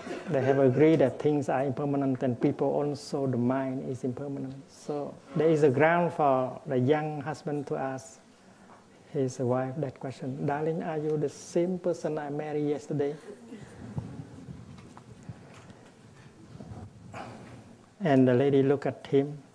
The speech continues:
the young lady looked at him smiling and said, "Don't worry, my dear. Although I am not exactly the same person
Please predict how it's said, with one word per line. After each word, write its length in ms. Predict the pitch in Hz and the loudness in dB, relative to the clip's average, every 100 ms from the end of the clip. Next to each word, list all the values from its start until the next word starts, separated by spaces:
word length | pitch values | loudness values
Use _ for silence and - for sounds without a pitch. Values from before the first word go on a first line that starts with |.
| - | -4
the 120 | 143 | 0
young 240 | 123 127 | 2 2
lady 280 | 131 127 127 | 0 4 4
looked 260 | 123 127 131 | 4 2 0
at 100 | 127 | -6
him 280 | 143 131 127 | -2 0 -2
smiling 560 | - 131 123 131 139 | 0 0 0 -2 -4
and 120 | 127 | -4
said, 140 | - 120 - - _ _ - - - 180 | -6 -8 -10 -20 _ _ -20 -20 2 8
"Don't 280 | 151 147 | 8 8
worry, 280 | 131 135 127 | 4 6 4
my 200 | 123 117 | 4 2
dear. 300 | 110 117 117 120 - - - - | 2 0 0 -6 -16 -20 -18 -12
Although 400 | - 156 160 151 | 0 4 4 4
I 180 | 156 143 | 2 0
am 400 | 131 123 117 117 | 2 2 2 2
not 220 | 123 147 - 175 - - _ - | 2 0 -6 -14 -14 -20 _ -2
exactly 440 | 120 143 143 147 | 2 2 2 2
the 100 | 123 | 2
same 320 | 117 - 135 | 2 0 2
person 640 | 127 135 131 - 131 131 135 | 2 2 0 0 -2 -2 -6